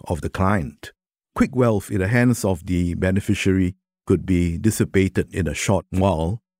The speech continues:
and also distract them from important aspects like getting a proper education or getting their careers going. So in planning for such beneficiaries, you could say that while they are below, say, twenty-five, the trust funds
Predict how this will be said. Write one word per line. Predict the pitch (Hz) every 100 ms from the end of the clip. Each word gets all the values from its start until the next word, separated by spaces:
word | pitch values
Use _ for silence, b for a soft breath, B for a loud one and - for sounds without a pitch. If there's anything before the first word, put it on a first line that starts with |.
| _
and | 90 90
also | 117 - 120
distract | 98 104 - - 123 98
them | 104 101
from | - 85 82 -
important | 92 107 107 107 104
aspects | 85 - - 95 - - - _ _ _
like | 82 82
getting | 98 98 104
a | 80
proper | - 104 - -
education | 92 95 - 92 85 104 98 95 - _ _
or | - 92
getting | 120 139 143
their | 101
careers | - 98 101 104 101 90
going. | 82 92 85 76 78 _ _ _ _
So | - 190 -
in | 117 104
planning | 127 131 135 131
for | 107
such | 95 135 110 - - -
beneficiaries, | 104 110 107 101 110 101 101 101 - - _ _ -
you | 160
could | 151 117
say | - 127
that | 117 98
while | 104 104 101
they | 90 101
are | - 98 95
below, | 87 92 113 113 110 110 _ _
say, | - - 101
twenty-five, | 98 90 80 127 123 92 107 - _ _ _ _ -
the |
trust | - - 123 -
funds | 123 110 110 104